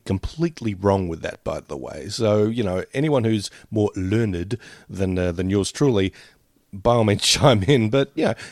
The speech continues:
it may well be a stage where, you know, you, you pop a pill or something and, you know, it reacts with certain, I don't know, body chemistry or whatever. It's like,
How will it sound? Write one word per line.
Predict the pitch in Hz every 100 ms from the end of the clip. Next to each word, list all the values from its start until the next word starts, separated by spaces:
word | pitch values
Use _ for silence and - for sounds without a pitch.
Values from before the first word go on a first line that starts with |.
| -
it | 202
may | 226 320
well | 233 143
be | 123 175
a |
stage | 135 - 110 107
where, | 107 104 104 101 - - - _ _ _ _ _ _
you | 143
know, | 98
you, | 101 101 87
you | 101
pop | 98 - -
a |
pill | - 120 113
or | 101
something | - 101 107 101
and, | 101 98 95 92 - _ _ _ _ _
you | 151
know, | 85 -
it | 107 - _
reacts | 110 107 104 -
with | 104 -
certain, | 113 107 95 95 92 87 _ _ -
I | 92
don't |
know, | 71 95 _ _ _ -
body | 98 98
chemistry | - 101 101 107
or | 101
whatever. | 104 110
It's | 113
like, | 104